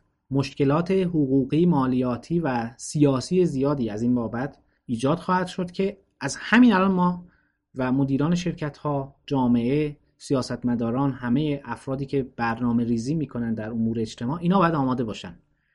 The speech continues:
برای اون روز و اون روزها که به شکل مناسبی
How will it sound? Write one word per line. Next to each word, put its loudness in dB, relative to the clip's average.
برای -2
اون 2
روز 0
و -8
اون 0
روزها -4
که -8
به -4
شکل -4
مناسبی 0